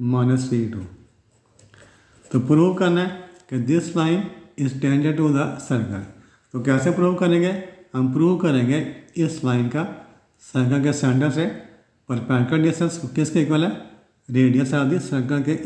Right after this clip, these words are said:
equal है। अगर इस line का सेंटर से जो perpendicular डिस्टेंस है वो सर्कल के रेडियस के equal आ जाए, तब प्रूव हो जाएगा this line is tangent to the circle। तो वो क्या है? सीबी है, इसका सीबी लिखा है मैंने।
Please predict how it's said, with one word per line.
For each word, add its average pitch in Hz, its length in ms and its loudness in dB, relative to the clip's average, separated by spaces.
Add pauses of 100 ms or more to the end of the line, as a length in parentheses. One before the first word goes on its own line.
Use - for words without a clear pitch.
equal 123 280 0
है। 92 120 -6 (160)
अगर 165 320 2
इस 131 220 -4
line 117 220 0
का 139 160 -2 (840)
सेंटर 131 400 2
से 165 160 0 (560)
जो 120 60 -4
perpendicular 123 560 2
डिस्टेंस 165 300 0
है 175 100 0 (540)
वो 123 80 -6
सर्कल 135 360 -2
के 151 80 2
रेडियस 135 340 2
के 160 60 0 (200)
equal 202 280 2
आ 185 100 4
जाए, 175 200 -2 (420)
तब 160 200 -2
प्रूव 147 220 2
हो 139 120 2
जाएगा 117 320 0 (680)
this 160 260 0
line 165 200 2 (320)
is 113 120 -4
tangent 131 380 2
to 147 120 2
the 165 100 0 (140)
circle। 90 420 -8 (240)
तो 127 60 -6
वो 143 160 2
क्या 147 180 0
है? - 160 -8 (400)
सीबी 135 540 2
है, 139 360 -6
इसका 127 160 -10
सीबी 127 380 0
लिखा 143 260 0
है 139 80 0
मैंने। 110 200 -2